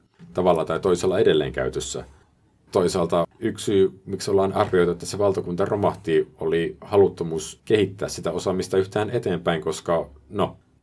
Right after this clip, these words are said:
orjat oli työvoimana. Ei tarvinnut tehdä asioita tehokkaammin.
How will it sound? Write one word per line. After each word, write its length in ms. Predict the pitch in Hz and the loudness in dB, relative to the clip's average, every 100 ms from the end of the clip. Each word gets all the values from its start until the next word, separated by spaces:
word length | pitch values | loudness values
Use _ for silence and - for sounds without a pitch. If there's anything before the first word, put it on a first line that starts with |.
| _ | _
orjat 340 | 117 92 78 | 0 0 0
oli 140 | 87 92 | -2 0
työvoimana. 640 | 101 78 71 76 73 85 - _ _ _ _ - | 2 0 0 -6 -8 -10 -12 _ _ _ _ 0
Ei 120 | 101 | 2
tarvinnut 400 | 98 98 101 98 | 2 2 0 2
tehdä 260 | 117 101 87 | 2 2 0
asioita 300 | - 90 85 | 0 0 0
tehokkaammin. 640 | 90 73 - 62 67 76 | -2 -4 -8 -12 -10 -14